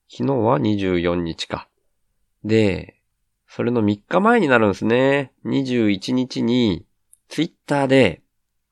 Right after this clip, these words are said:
ザムザムさんと、中ちゃんと、もーちゃんが喋ってたんですよね。で、その中でみんな、昼からビール飲み始めてたんですよ。んで、みんなそのビールの写真とかをアップして乾杯なんてやってて、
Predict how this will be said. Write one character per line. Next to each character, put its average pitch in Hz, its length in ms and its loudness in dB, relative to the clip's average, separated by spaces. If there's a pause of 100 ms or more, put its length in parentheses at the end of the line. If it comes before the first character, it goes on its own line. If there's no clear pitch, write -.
(100)
ザ 98 120 -4
ム 135 120 -2
ザ 156 120 0
ム 151 120 -2
さ 135 160 -4
ん 131 100 -6
と、 110 540 -2 (240)
中 123 260 -4
ち - 80 -8
ゃ 85 80 -4
ん 76 100 -10
と、 82 380 -4 (480)
も 123 200 0
ー - 20 -20
ち - 80 -10
ゃ 82 80 -6
ん 71 100 -12
が 67 280 -10 (300)
喋 - 220 0
っ 156 40 2
て 117 120 0
た - 100 -4
ん 78 60 -8
で 76 60 -18
す - 40 -20
よ 80 80 -6
ね。 90 240 -2 (640)
で、 - 80 -16
そ - 160 -8
の 127 80 -2
中 120 220 0
で 101 160 2
み 87 180 -4
ん 180 220 -2
な、 170 320 2 (500)
昼 180 320 0
か 196 160 4
ら 139 100 6
ビ 135 320 2
ー 127 140 2
ル 107 80 4
飲 101 80 2
み 104 80 2
始 101 240 -4
め 104 80 2
て 92 100 -6
た 90 140 0
ん 71 360 -6
で 73 60 -8
す - 140 -8
よ。 69 200 -2 (600)
ん 143 120 -4
で、 143 100 0
み 135 160 -2
ん 135 180 -4
な 127 280 0
そ 123 100 -8
の 120 100 -2
ビ 120 240 -2
ー 110 40 -6
ル 107 80 -2
の 92 340 -4 (160)
写 - 140 -10
真 107 180 -2
と 95 120 -8
か 92 140 0
を - 200 -6
ア 95 60 -4
ッ - 40 -20
プ - 120 -8
し - 80 -8
て 92 160 -2
乾 113 240 -8
杯 110 420 0
な 92 120 -2
ん 87 60 -8
て 80 120 -8
や 76 100 -6
っ - 20 -10
て - 280 -8
て、 80 340 -2